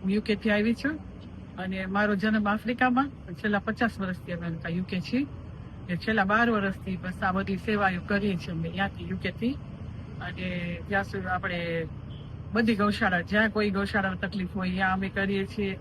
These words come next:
રાજકોટમાં બે અન્નક્ષેત્ર ખોલ્યા છે, હાલતા, હાલતો, હાલતું ચાલતું અન્નક્ષેત્ર.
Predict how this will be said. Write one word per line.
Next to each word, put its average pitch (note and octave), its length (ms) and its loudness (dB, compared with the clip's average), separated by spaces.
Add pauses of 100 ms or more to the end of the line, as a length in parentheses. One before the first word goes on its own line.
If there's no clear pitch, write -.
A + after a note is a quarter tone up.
રાજકોટમાં F#3+ 560 0
બે G3+ 120 2
અન્નક્ષેત્ર G3 480 0
ખોલ્યા G3 320 0
છે, F#3+ 140 -6
હાલતા, F#3 440 0
હાલતો, F#3 340 -2
હાલતું F#3+ 400 -2
ચાલતું G3 440 -2 (400)
અન્નક્ષેત્ર. A3+ 480 2